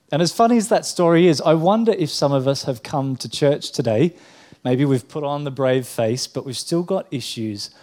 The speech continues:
of our own sin deep within us. And the title of today's message is The Sinful Outcast. Today we're looking at an encounter with Jesus where a woman has a profound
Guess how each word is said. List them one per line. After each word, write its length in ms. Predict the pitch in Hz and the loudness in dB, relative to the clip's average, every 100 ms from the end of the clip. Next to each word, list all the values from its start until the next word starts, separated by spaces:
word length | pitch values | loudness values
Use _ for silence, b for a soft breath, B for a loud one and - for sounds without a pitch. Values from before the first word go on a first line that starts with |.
| b 127 | b -10
of 160 | 120 | -8
our 140 | 113 120 | -8 -6
own 380 | 123 120 117 120 _ | -6 -6 -6 -10 _
sin 560 | - - 127 101 117 - | -12 -8 -8 -8 -12 -14
deep 280 | - 110 110 - | -16 -14 -16 -10
within 220 | 123 175 | -6 -4
us. 320 | 170 - - 135 | -4 -6 -10 -8
And 100 | 131 | -8
the 40 | |
title 380 | - 190 208 196 | 0 2 2 2
of 160 | 143 135 | -2 -2
today's 420 | 151 127 123 120 | -2 0 -2 -2
message 560 | 143 156 - 120 127 - B B B - | -2 -2 -2 -4 -8 -14 B B B -4
is 540 | 135 120 135 - - _ _ _ _ _ _ _ _ - - | -2 -2 -4 -8 -14 _ _ _ _ _ _ _ _ -14 -10
The 120 | 151 147 | -4 -2
Sinful 720 | - 135 131 - 123 117 - - | 0 -2 -6 -6 -8 -8 -12 -8
Outcast. 840 | 117 117 - 113 110 - - - b b b b b | -6 -8 -12 -12 -12 -12 -14 -14 b b b b b
Today 320 | 175 160 175 | 2 4 6
we're 140 | 175 | 6
looking 280 | 160 170 165 | 4 2 0
at 100 | 160 | -2
an 120 | 151 | -2
encounter 500 | 143 120 151 160 - | -2 0 0 -2 -2
with 200 | 147 147 | 0 0
Jesus 520 | 131 131 117 117 127 143 | -2 -4 -4 -6 -8 -4
where 160 | 135 | 0
a 80 | 123 | 0
woman 540 | 117 170 170 123 175 170 B B B B | 2 4 4 0 -2 -6 B B B B
has 200 | - 139 | -6 -4
a 60 | 143 | -4
profound 880 | - 135 - 156 143 147 151 147 | -6 -8 -2 2 4 2 0 -4